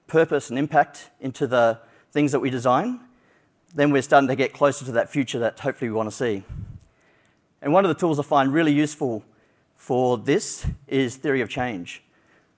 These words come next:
Who's familiar with theory of change? Any hands? A few hands. Awesome.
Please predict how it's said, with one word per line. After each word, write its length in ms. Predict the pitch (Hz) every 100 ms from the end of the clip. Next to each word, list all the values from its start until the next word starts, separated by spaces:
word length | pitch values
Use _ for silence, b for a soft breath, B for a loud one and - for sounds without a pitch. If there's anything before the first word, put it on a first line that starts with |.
| _
Who's 260 | 185 214
familiar 340 | - 165 165 160
with 140 | 139
theory 240 | 143 156 139
of 80 |
change? 720 | 117 139 131 110 95 - - - b b b b b b -
Any 140 | 139
hands? 320 | 135 147 180 170
A 20 |
few 200 | 202 208
hands. 240 | 139 113
Awesome. 440 | - 320 - -